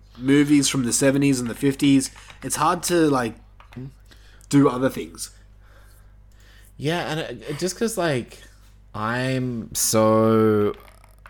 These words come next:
Speaker 2: uh, like, I haven't seen a lot, so I'm really trying to, like, immerse myself in, like, enough movies to give an informed opinion of the decade.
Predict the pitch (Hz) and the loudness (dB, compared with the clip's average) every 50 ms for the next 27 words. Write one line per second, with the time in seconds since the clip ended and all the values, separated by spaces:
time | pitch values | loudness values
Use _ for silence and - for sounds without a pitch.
0 | - - 98 101 98 95 95 92 90 87 85 - - - - - - - - - | -8 -4 -2 0 2 2 2 2 2 0 -2 -4 -8 -14 -20 -20 -20 -20 -20 -20
1 | - - - - - - - - - - - - _ - - - - - - - | -20 -20 -20 -20 -20 -20 -20 -20 -20 -20 -20 -20 _ -20 -20 -20 -20 -20 -20 -20
2 | - - - - - 104 98 92 87 80 - - - - - - - - - - | -20 -20 -20 -14 -10 -6 -4 -4 -4 -6 -8 -12 -18 -20 -20 -20 -20 -20 -20 -20
3 | - - - _ - - - - - - - - - - - - - - - - | -20 -20 -20 _ -20 -20 -20 -20 -20 -20 -20 -20 -20 -20 -20 -20 -20 -20 -20 -20
4 | - - - - - - - - 113 127 120 107 104 107 123 131 110 98 - - | -20 -20 -20 -20 -20 -14 -8 -6 -4 -2 -2 -2 -2 -2 -4 -6 -8 -10 -8 -8
5 | 147 143 147 143 143 151 180 208 185 - - - - - - - - - - - | -6 -6 -4 -4 -4 -2 -2 -2 -4 -6 -10 -20 -20 -20 -20 -20 -20 -20 -12 -6
6 | - 127 127 120 113 110 107 110 110 117 139 160 175 180 175 170 165 160 156 - | -4 -2 -2 -2 -2 -4 -4 -4 -2 0 2 4 4 4 4 4 2 0 -6 -6
7 | - 123 113 113 113 113 113 107 101 98 95 95 92 87 - - - - - - | -4 -4 -2 -2 0 0 2 2 2 2 2 0 0 -4 -8 -16 -18 -20 -20 -20
8 | - - - - - - - - - 117 113 117 120 117 113 110 120 127 127 - | -20 -20 -20 -20 -20 -20 -18 -6 0 0 2 2 2 2 2 2 2 2 0 0
9 | - 139 139 151 143 - 139 135 143 151 - 143 127 120 113 107 92 - - - | 0 0 0 0 0 0 0 0 0 0 0 -2 -2 0 -2 -2 -4 -6 -8 -4
10 | - 110 107 107 110 - - - 101 98 98 98 107 120 143 151 - - 123 113 | -2 -2 0 0 -2 -4 -4 -2 0 2 2 2 0 -2 -2 -2 -4 -4 -6 -6
11 | 101 - - 107 101 104 101 - - 110 101 98 - - 107 98 101 104 98 - | -6 -6 -8 -8 -8 -8 -10 -10 -10 -12 -12 -12 -12 -10 -10 -10 -10 -10 -10 -10
12 | 113 95 92 101 110 98 101 92 95 95 95 - 113 131 151 185 | -10 -10 -10 -10 -10 -10 -10 -10 -10 -10 -10 -8 -10 -10 -10 -12